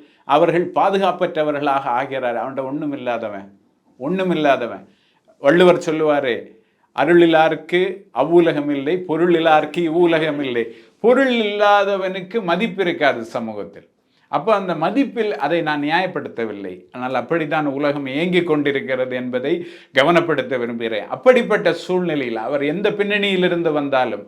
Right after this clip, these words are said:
பத்திரிகை தொழில் செய்து கொண்டிருக்கிறார் என்றால் அவருக்கு நிறுவனம் சம்பளம் வழங்கவில்லை என்பது செய்தி ஊர், ஒரு சின்ன ஊர்ல இருக்கும்போது உங்கள்ட்ட காசு இருக்கா இல்லையான்னு ஊருக்கே தெரியும். அவன் கஷ்டப்படுறானா, நல்லா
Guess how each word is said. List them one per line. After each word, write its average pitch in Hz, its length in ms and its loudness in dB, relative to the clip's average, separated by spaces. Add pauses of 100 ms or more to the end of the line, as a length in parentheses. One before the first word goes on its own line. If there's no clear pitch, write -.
(280)
பத்திரிகை 202 460 0
தொழில் 180 300 0
செய்து 170 280 -2
கொண்டிருக்கிறார் 156 800 -2
என்றால் 151 540 0 (400)
அவருக்கு 165 920 0
நிறுவனம் 196 600 2
சம்பளம் 196 460 -2
வழங்கவில்லை 190 680 0
என்பது 170 460 -2
செய்தி 190 420 -6 (460)
ஊர், 170 580 -2
ஒரு 151 320 -4
சின்ன 202 320 -6
ஊர்ல 190 340 0
இருக்கும்போது 175 920 -6 (240)
உங்கள்ட்ட 185 320 0
காசு 190 360 0
இருக்கா 180 280 0
இல்லையான்னு 180 460 -2
ஊருக்கே 208 440 -2
தெரியும். 139 380 -10 (520)
அவன் 151 180 -2
கஷ்டப்படுறானா, 190 1120 -2
நல்லா 175 260 2